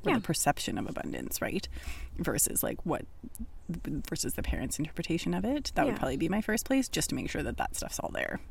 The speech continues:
Speaker 2: Yeah.
Speaker 1: Yeah.
Speaker 2: Okay. Um, the second part of this question was, "I am worried about what this means and how it will impact the child's health."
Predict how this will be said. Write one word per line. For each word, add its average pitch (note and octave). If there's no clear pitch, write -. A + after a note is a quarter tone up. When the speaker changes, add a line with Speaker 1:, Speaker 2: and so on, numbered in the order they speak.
Speaker 2:
Yeah. F4
Speaker 1:
Yeah. -
Speaker 2:
Okay. C#4+
Um, A#3+
the B3+
second F#4
part F4
of E4+
this D4
question B3+
was, A3
"I -
am G3
worried G3+
about -
what -
this -
means G3+
and F#3
how F#3+
it G#3
will F#3+
impact -
the -
child's -
health." -